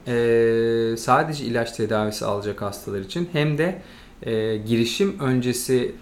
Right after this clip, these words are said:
köprüleme diyelim tedavisi uyguladığımız hastalarda da verdiğimiz ilaçların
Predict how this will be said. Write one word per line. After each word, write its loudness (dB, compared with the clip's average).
köprüleme 2
diyelim 0
tedavisi -2
uyguladığımız -2
hastalarda 0
da -2
verdiğimiz 2
ilaçların 0